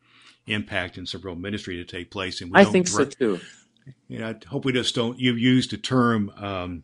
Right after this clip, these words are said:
Speaker 1: supercynicism. I just hope we don't drown in that and how we can move forward with some encouragement and some possibilities for something new. You know, it's gonna look, it's gonna be, it's gonna be something new and different.
Speaker 2: It is gonna be
Speaker 1: That's almost a given.
Speaker 2: Yes.
Speaker 1: Uh, for given the situation. And,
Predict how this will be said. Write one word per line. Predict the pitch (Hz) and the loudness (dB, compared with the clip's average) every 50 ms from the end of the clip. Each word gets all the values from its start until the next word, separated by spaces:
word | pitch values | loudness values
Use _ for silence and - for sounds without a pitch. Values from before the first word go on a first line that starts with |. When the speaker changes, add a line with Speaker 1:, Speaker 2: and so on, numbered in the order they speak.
| _ _ | _ _
Speaker 1:
supercynicism. | - - - 170 165 170 151 - - 143 139 143 135 - - 98 85 - 92 90 95 | -4 0 2 2 2 2 0 -4 -2 -2 -2 0 -2 -2 -4 -6 -8 -8 -10 -10 -8
I | 104 | -6
just | 104 101 - | -6 -6 -4
hope | - 113 104 110 | -4 -6 -6 -4
we | 110 | -4
don't | 104 101 104 - - | -4 -6 -8 -10 -12
drown | - 101 110 104 110 110 104 | -6 -2 0 2 2 0 0
in | 98 92 92 | -2 -4 -4
that | 98 104 107 110 - | -4 -4 -4 -4 -6
and | 104 90 | -10 -12
how | 85 98 101 98 95 | -8 -6 -6 -6 -6
we | 95 95 95 92 | -6 -6 -8 -8
can | - - 98 92 92 92 95 90 85 - _ | -6 -6 -4 -4 -4 -4 -6 -8 -10 -12 _
move | 104 104 107 104 - | -4 -4 -4 -4 -4
forward | - 117 107 101 98 101 98 98 92 - - - - - - - _ _ | -4 -4 -4 -4 -4 -4 -6 -8 -10 -16 -20 -20 -20 -20 -20 -20 _ _
with | - 92 87 | -12 -8 -6
some | - - 107 95 95 | -4 -4 -4 -4 -6
encouragement | 90 85 - - - - 120 107 104 104 104 - 110 104 98 92 | -8 -10 -10 -10 -8 -6 -4 -2 -2 -2 -4 -4 -6 -6 -8 -8
and | 90 87 | -8 -8
some | - - 101 87 | -8 -8 -8 -10
possibilities | - - 110 95 85 - - 82 - 110 135 147 127 101 98 95 | -10 -8 -8 -8 -8 -8 -12 -12 -8 -6 -6 -6 -6 -8 -10 -10
for | - 107 98 | -12 -8 -4
something | - - 135 127 - 127 131 | -2 -2 -2 0 0 0 2
new. | 175 208 175 - - - | 4 4 4 2 0 -4
You | 127 135 | -2 -2
know, | 151 131 - - - - - - - | -2 -2 -6 -12 -20 -20 -20 -4 -2
it's | 131 127 - | -2 4 4
gonna | 214 185 | 6 6
look, | 160 180 190 185 - - - | 6 6 4 2 0 -6 -6
it's | 127 117 - | -4 -4 0
gonna | - 190 208 | 2 2 4
be, | 165 160 147 | 6 6 4
it's | 139 131 143 - | 4 2 -4 -4
gonna | - 220 208 | -2 0 0
be | 175 | 0
something | - - 180 - 131 127 | 0 -2 -6 -6 -6 -6
new | 139 160 160 | -4 -4 -4
and | 131 117 | -6 -6
different. | 113 165 - - 113 104 120 | -6 -6 -6 -6 0 2 4
Speaker 2:
It | 123 | 4
is | 135 127 - | 4 4 2
gonna | - 131 120 | 0 -2 0
be | 139 | 0
Speaker 1:
That's | 156 151 - - | 0 0 0 -2
almost | 160 165 185 185 156 151 151 147 - - - - - | 0 2 2 2 2 2 0 0 -2 -6 -10 -12 -14
a | 110 107 | -14 -12
given. | 98 135 147 160 113 110 95 101 - - _ _ - | -8 -8 -8 -6 -6 -8 -10 -10 -10 -12 _ _ 0
Speaker 2:
Yes. | 104 95 87 87 - - 98 | 0 2 2 0 -4 -6 -8
Speaker 1:
Uh, | 101 101 101 | -8 -10 -10
for | - - 110 104 | -12 -12 -14 -8
given | 113 120 113 107 104 | -6 -6 -6 -4 -6
the | 98 98 | -8 -8
situation. | - - 113 101 - - 92 95 98 98 87 - - 85 82 | -10 -10 -12 -12 -12 -14 -12 -10 -10 -8 -8 -10 -12 -12 -14
And, | 85 87 92 - | -14 -14 -14 -16